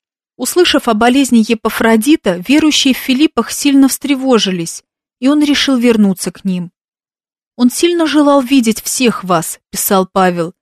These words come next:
"и тяжко скорбел о том, что до вас дошел слух о его болезни. Посему я скорее послал его,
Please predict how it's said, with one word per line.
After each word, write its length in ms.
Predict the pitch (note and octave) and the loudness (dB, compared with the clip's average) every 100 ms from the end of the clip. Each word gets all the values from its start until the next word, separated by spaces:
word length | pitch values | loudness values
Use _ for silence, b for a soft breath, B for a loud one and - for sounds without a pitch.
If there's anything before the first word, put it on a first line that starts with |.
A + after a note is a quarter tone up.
| _ _ _ _ | _ _ _ _
"и 80 | - | -12
тяжко 400 | - D4 C#4 C4 | -2 0 0 -2
скорбел 500 | - A3+ A3 A3 A#3 | 0 0 2 2 4
о 120 | G3+ | 2
том, 240 | - D4+ D#4 | 0 -4 -4
что 200 | - G#3 | -4 0
до 160 | G3+ | 2
вас 160 | A#3+ D4+ | 2 0
дошел 380 | C4 B3+ C4 B3+ | 0 0 -2 -2
слух 360 | - A3+ A3 | -2 -4 -2
о 60 | G3 | -2
его 240 | F#3+ F#3 | 0 0
болезни. 680 | F#3+ F#3+ F#3+ F#3 F3 F#3 E3 _ _ _ _ _ _ _ _ _ _ _ | 0 0 2 0 -2 -4 -8 _ _ _ _ _ _ _ _ _ _ _
Посему 380 | A3+ - C#4 D#4+ | -6 -2 0 0
я 180 | E4 C#4+ | 2 0
скорее 480 | - C#4 C#4 D4 C4+ | 0 0 2 2 2
послал 540 | B3 B3 - C4 A#3 | 0 -2 0 0 2
его, 420 | G3+ F#3 F3+ E3+ | 0 -2 -2 -6